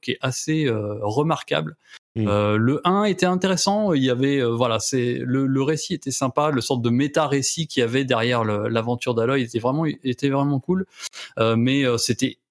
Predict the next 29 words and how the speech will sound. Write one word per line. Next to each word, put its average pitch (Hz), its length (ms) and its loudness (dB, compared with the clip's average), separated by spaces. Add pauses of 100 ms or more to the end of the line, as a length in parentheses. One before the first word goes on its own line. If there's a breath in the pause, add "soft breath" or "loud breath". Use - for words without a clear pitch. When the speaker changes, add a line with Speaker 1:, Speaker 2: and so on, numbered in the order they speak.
Speaker 1:
les 117 180 0
dialogues 131 300 0
notamment 120 340 0
étaient - 180 -4
particulièrement 123 720 -4
mal 123 160 0
écrits. 123 220 -4
Alors 104 140 0
le 104 40 0
doublage 131 300 0
français 131 340 -2
était 110 160 -4
assez 117 220 -2
catastrophique, - 760 -6
vraiment 120 300 0
Speaker 2:
Mm. 95 80 0
Speaker 1:
hyper 139 300 -2
scolaire. 143 400 -2
On 131 100 2
avait 127 160 2
l'impression 135 380 -2
en - 20 0
fait 131 160 -4
que - 80 -10
tout - 120 -8
simplement 131 320 -2
les 113 140 -2
acteurs 123 280 -4
français 135 400 -4